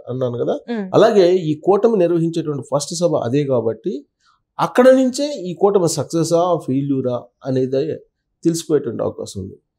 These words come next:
Speaker 2: Hmm.
Speaker 1: అన్నం ఉడకడానికి ఒక మెతుకు చాలు కదా.
Speaker 2: అవును సార్.
Speaker 1: ఒక మెతుకుని పట్టుకొని అన్నం ఉడికిందా లేదని ఐడెంటిఫై చేస్తారు.
Speaker 2: Hmm.
Speaker 1: అలానే ఈ చిలకలూరిపేట సభ,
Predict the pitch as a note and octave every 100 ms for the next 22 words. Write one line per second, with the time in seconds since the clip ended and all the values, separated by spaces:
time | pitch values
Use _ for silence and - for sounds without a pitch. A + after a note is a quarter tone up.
0 | A#3 G#3 F#3 F3 _ _ _ C3 F3 G3
1 | E3+ F3+ F3+ E3+ F#3+ A3 F#3+ D3 C#3 D3
2 | E3 D3+ C#3 A2 A2+ E3+ - A#3 G3+ -
3 | F#3 _ _ _ B2 C3+ D#3 F#3 F#3+ E3
4 | E3 F#3+ D#3+ F3 E3 D3 D3+ D3+ D3 C3
5 | C3+ C#3 G3 G3+ C#3 D3 C#3+ A#2 G#2 G2
6 | G2+ - _ A3+ A3 F#3 F3+ _ _ -
7 | C#3+ A#3 G3 F#3+ C#4 - - _ _ -
8 | F#3+ - D#3+ F3+ G3+ G3+ G3 F#3+ F3 E3+
9 | D3